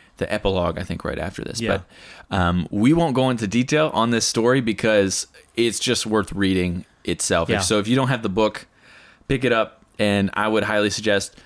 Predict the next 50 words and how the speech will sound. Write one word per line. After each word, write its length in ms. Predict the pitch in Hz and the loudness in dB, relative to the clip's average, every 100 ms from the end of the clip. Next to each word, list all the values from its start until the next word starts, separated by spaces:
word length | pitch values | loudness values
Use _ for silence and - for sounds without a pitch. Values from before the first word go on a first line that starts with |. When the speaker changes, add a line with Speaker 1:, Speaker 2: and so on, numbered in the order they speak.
| _ _ | _ _
Speaker 1:
uh, 140 | 95 90 | -6 -4
taking 220 | 104 101 | -4 -2
a 60 | |
look 100 | 104 | -2
at 60 | 95 | -2
this 140 | 90 | -4
chapter 340 | - 98 95 104 | -2 -4 0 0
because 500 | 98 92 98 90 87 | 0 0 2 2 0
we 240 | 98 110 104 | -2 -2 0
could 120 | 107 | -2
not 160 | 95 | -2
do 120 | 92 90 | -2 -2
it 60 | |
justice 420 | 87 92 - 90 | 0 -2 -2 -6
trying 340 | - 107 95 95 | -2 -2 -2 -4
to, 360 | - 92 87 87 | -2 -2 -2 -2
uh, 300 | 87 82 - - | -2 -2 -4 -8
kinda 340 | 92 87 82 - | -4 -4 -6 -10
convey 500 | - 98 92 92 95 | -6 -4 -2 -2 -2
this 200 | 92 92 | -2 -4
story 520 | - 104 98 90 90 | -4 0 0 0 -2
to 60 | 117 | -2
Speaker 2:
Yeah. 300 | 117 107 95 | 0 2 0
Speaker 1:
you. 400 | 101 90 82 - _ _ | 0 0 -2 -8 _ _
Speaker 2:
Yeah, 300 | 120 110 98 | -2 -2 -2
and 160 | 151 165 | 0 2
even 220 | 202 226 | 4 4
Speaker 1:
Um, 20 | |
Speaker 2:
if 100 | 165 | 2
you 100 | 147 | 2
just 200 | 127 131 | 0 0
listen 240 | 139 123 123 | 2 2 2
to 60 | |
this 120 | 110 - | 0 0
podcast 560 | 123 120 - 120 117 | 0 0 0 -2 -2
for 160 | - 113 | -4 -4
the, 140 | 101 | -4
for 160 | 95 120 | -4 -4
the 140 | 104 | -4
content 420 | - 127 127 127 | 0 0 0 -2
itself, 460 | 107 - 120 123 - | -2 -2 0 0 -2
and, 100 | 104 | -4
and 220 | 92 107 | 0 0
you, 80 | 107 | 0
you 240 | - 113 | 0 0
may 120 | 110 113 | 2 2
not 220 | 107 101 | -2 0
be 100 | 113 | 0
someone 340 | - 113 107 | 0 0 0
who, 200 | 104 104 | 0 -2